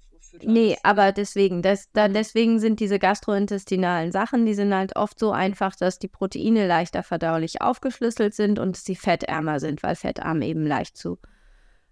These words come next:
Speaker 2: ähm, leichter verdaulich ist einfach für den Körper und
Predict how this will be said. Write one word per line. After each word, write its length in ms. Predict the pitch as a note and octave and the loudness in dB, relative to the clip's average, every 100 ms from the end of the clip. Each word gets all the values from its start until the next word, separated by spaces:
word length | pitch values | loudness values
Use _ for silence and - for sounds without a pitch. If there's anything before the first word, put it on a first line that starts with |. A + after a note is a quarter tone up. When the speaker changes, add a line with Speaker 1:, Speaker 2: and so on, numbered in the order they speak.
| - | -8
Speaker 2:
ähm, 360 | E3 E3 D3+ E3 | -2 0 0 -2
leichter 460 | D#3+ F3 F#3 - D#3+ | 0 2 2 0 -2
verdaulich 640 | - C#3+ D#3+ D#3 D#3+ - | -2 -2 -2 -2 -4 -6
ist 220 | - - | -8 -8
einfach 380 | - - - - | -8 -10 -10 -12
für 140 | - | -8
den 180 | G3+ - | -6 -6
Körper 580 | F#3 G3 G3 B3 B3 A3+ | -4 -4 0 2 2 2
und 320 | F#3 F#3+ F#3+ | 0 -2 -6